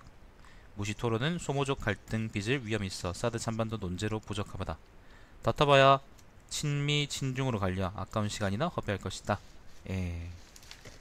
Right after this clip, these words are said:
사드에 대해서 논의하는 새끼들은 다 쓰레기다라는, 어, 우물의 독풀기 오리를 범하고 있는 박성희 교수의 글이었습니다.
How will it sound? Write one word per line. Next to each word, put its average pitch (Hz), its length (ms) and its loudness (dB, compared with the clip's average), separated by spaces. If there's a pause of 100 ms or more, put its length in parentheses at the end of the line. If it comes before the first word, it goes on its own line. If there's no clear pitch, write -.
(320)
사드에 151 300 8
대해서 123 240 4
논의하는 107 340 2
새끼들은 113 360 0
다 151 120 2
쓰레기다라는, 117 840 4 (1200)
어, 98 400 4
우물의 156 280 4
독풀기 135 420 0
오리를 123 460 6 (1040)
범하고 107 320 4
있는 98 260 0
박성희 110 500 0
교수의 110 360 -2
글이었습니다. 90 520 -6